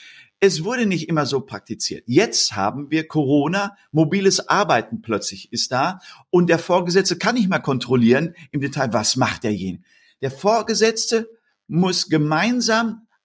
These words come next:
Aufgaben delegieren, absprechen, welche Aufgaben sind es zu tun,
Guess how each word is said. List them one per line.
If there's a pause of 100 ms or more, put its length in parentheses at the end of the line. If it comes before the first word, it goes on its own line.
(180)
Aufgaben
delegieren,
absprechen,
welche (420)
Aufgaben
sind
es
zu
tun,